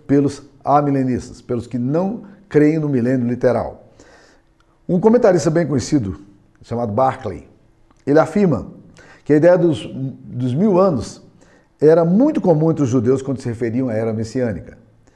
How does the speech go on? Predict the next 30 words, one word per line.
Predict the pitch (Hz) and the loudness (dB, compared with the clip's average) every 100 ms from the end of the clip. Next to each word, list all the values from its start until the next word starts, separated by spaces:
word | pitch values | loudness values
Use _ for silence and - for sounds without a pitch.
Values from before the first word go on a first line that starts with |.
| _ _ _ | _ _ _
Esse | 135 196 202 | 4 4 2
texto | - 170 170 | 0 2 2
de | |
Apocalipse, | 127 127 117 131 - | -2 -2 -2 -2 -2
diz | 113 98 | -4 -2
ele, | 92 80 - | -6 -8 -6
é | |
o | 139 - | -4 -4
único | 240 302 330 - | -2 -2 0 0
texto | 135 143 143 - | 2 2 2 -6
que | - 143 214 | -4 -2 0
ine-, | 240 247 220 - - - | 0 2 0 -6 -16 -4
inequivocamente | 208 196 - 226 208 156 131 117 110 107 123 135 165 - - - - | 0 0 0 -2 -2 0 -2 -4 -6 -4 -2 -4 -10 -12 -18 -20 -4
ensina | 165 170 - 170 175 185 - - - - _ _ | -2 -2 -2 2 2 0 -4 -16 -20 -20 _ _
o | 147 | 0
milênio. | 165 160 143 90 - - - _ | 4 4 2 0 -8 -18 -20 _
E | 113 | -10
seu | - 139 | 2 4
background | 135 175 196 127 127 120 135 113 | 6 2 2 -2 -4 -4 -6 -6
é, | 143 | -4
de | 127 120 | -2 -2
fato, | 135 113 - 220 277 | -2 -2 -4 -6 -2
judeu | 196 151 151 175 240 - - _ _ _ | 0 4 4 4 -2 -14 -20 _ _ _
e | 156 | -2
não | 143 160 | 0 0
cristão. | 165 156 185 147 - - - _ - - | -4 0 0 0 -4 -18 -20 _ -20 -2
E | 113 | 4
essa | 185 214 196 - | 4 2 -2 -2
interpretação | 226 240 190 - 170 160 - 151 | 0 0 0 -2 -4 -4 -4 -2
literal | 156 190 131 113 120 101 - | -2 0 0 2 2 0 -6